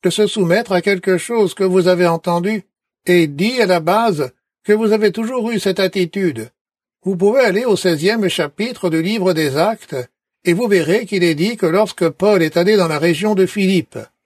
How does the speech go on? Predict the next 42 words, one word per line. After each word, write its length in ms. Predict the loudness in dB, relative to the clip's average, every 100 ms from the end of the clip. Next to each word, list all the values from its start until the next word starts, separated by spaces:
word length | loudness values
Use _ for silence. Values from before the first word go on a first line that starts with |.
| _ _ _
il 140 | 0 0
a 80 | 0
prêché 420 | -4 -4 -4 -2
l'évangile, 680 | -2 -2 -2 -2 -2 -2 -4 _ _ _
et 120 | -2
Lydie 360 | 0 0 0 2
a 80 | 2
écouté. 560 | 0 -2 0 0 -2 -4 _ _ _ _ _ _
Elle 120 | -2
n'a 100 | 0
pas 200 | 0 -2
seulement 380 | 0 0 0 2
écouté, 520 | 0 0 -4 0 0
mais 140 | 2 2
elle 140 | 2
a 100 | 2
cru. 380 | -2 -2 -4 -4 _ _ _ _ _
Et 140 | 0 2
il 80 |
est 100 | 2
dit 240 | 2 -2 0
que 80 | 2
le 160 | 2
Seigneur 440 | 2 0 2 2 2
ouvrit 280 | 2 0
son 220 | 0 -2 -2
cœur. 500 | -2 -2 -2 -4 -10 _ _ _ _ _
Et 120 | -2
plus 220 | 0 -2
tard, 280 | 0 0 2
il 120 | 2
a 80 | 0
prêché 400 | 0 -4 -2 0
l'évangile. 720 | 0 0 0 -2 -2 -4 -4 -10 _ _
Vous 100 | -2
vous 160 | 2 2
souvenez, 540 | 0 0 0 0 -2 -10 _ _ -4
au 120 | 0
verset 360 | 0 0 -2
trente-deux 480 | -2 -2 -2 0 0
et 40 | -2
trente-trois, 680 | -2 -4 -4 -2 0 0